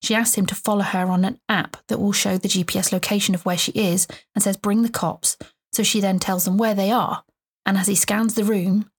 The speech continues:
looking at the blood on the floor, you can almost feel the regret of, for him bringing others into this. Well, the gang now are holed up at some abandoned fairground,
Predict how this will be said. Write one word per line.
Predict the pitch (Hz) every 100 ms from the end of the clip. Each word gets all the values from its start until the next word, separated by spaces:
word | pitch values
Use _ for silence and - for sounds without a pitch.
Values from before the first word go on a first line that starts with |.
| _ _ -
looking | 202 202
at | 196
the | 196
blood | 196 190
on | 190
the | 185
floor, | - 196
you | 208 202
can | 214
almost | 220 226 247 -
feel | - 208 220
the | 220 208
regret | 202 202 202 202 - _ -
of, | 196 - 202
for |
him | 196 214
bringing | 202 196 190
others | 196 196 185
into | 214 208 190
this. | - 208 - - - _ _ _ _ _ _
Well, | 247
the | 220
gang | 226 233
now | 214 202
are |
holed | 190 214 214 185
up | 180
at | -
some | 214
abandoned | 208 208 202 214 202 190
fairground, | - 214 202 175 170 185